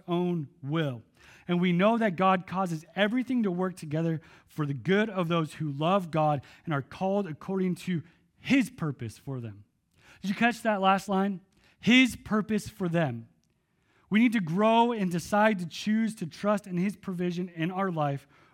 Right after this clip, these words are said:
over what we see. But this is what I've noticed from this story, in at least my life. I don't know about your life.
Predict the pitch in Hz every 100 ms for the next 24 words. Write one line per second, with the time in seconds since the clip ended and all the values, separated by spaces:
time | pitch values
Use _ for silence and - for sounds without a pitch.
0 | 151 139 139 127 139 147 - _ _ _
1 | 127 127 113 - 110 104 - _ _ _
2 | _ _ _ _ _ _ _ _ _ _
3 | _ _ _ _ _ _ 208 233 247 233
4 | 185 185 165 143 127 - - 165 156 143
5 | - 160 135 131 139 - _ _ _ 151
6 | 147 160 165 165 160 156 147 135 135 151
7 | 147 139 139 143 147 131 123 120 -